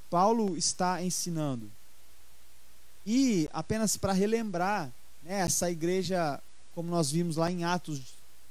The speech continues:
capítulo dezoito, plantada pelo apóstolo Paulo, pelo ca-, pelo casal Priscila e Áquila, também os irmãos, é, Silas e Timóteo, essa equipe missionária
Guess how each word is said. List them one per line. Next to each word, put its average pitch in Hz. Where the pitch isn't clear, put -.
capítulo 156
dezoito, 127
plantada 185
pelo 165
apóstolo 165
Paulo, 165
pelo 160
ca-, 156
pelo 165
casal 151
Priscila 165
e 135
Áquila, 180
também 185
os 175
irmãos, 175
é, 143
Silas 202
e 196
Timóteo, 170
essa -
equipe 196
missionária 180